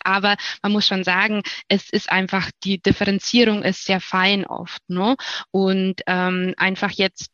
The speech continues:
pauschal über einfach nur klassisches Marketing mit Flyern zu arbeiten, ist einfach so, dass, ja,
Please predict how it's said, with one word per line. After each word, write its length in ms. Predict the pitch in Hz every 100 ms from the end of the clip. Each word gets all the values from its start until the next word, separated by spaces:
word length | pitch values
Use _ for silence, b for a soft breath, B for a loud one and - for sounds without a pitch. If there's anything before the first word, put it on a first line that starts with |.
| -
pauschal 580 | - 196 185 202 214 233
über 460 | - 190 185 190 180
einfach 360 | 185 196 -
nur 280 | 196 190 185 B B B -
klassisches 540 | - 214 233 220 214 -
Marketing 640 | 202 214 214 - 214 208
mit 140 | 196 -
Flyern 500 | 185 185 247 220 202
zu 220 | - -
arbeiten, 640 | 180 190 196 208 - 247 - B B
ist 140 | -
einfach 240 | 185 202 196
so, 200 | - 214
dass, 420 | 196 - - -
ja, 240 | 196 208